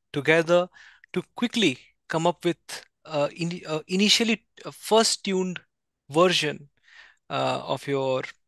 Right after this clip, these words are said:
of your model. So I will, s-, there are various examples, but I will start, I will try to explain or show you an example of a model predictive control that was, uh, released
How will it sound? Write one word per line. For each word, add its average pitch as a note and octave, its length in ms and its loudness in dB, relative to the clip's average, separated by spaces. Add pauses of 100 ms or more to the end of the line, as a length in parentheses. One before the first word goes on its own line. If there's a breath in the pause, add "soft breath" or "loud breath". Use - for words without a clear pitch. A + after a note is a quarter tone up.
(200)
of C3 160 -16
your B2+ 200 -8 (200)
model. C3+ 360 -8 (760 loud breath)
So E3+ 640 2
I D#3+ 100 4
will, G3+ 140 -2
s-, - 500 0
there F3 160 2
are G3+ 40 2
various A#3 280 2
examples, F#3+ 720 0 (100)
but D#3+ 540 4
I D#3 140 0
will D#3+ 160 -8
start, D#3+ 420 2 (100)
I D#3 120 2
will D#3+ 220 -6 (680)
try A3 180 4
to G#3+ 80 2
explain E3+ 500 -2 (440 loud breath)
or D3 180 2 (240)
show - 220 2
you F3 180 4
an D#3 100 2
example D#3+ 540 0 (240)
of C#3+ 180 -2
a D3 140 0
model C#3+ 320 4
predictive F#3+ 540 0
control G3+ 420 -2 (160)
that C#3+ 300 -4
was, - 1040 -2
uh, D#3 240 -10 (120)
released C3+ 460 -8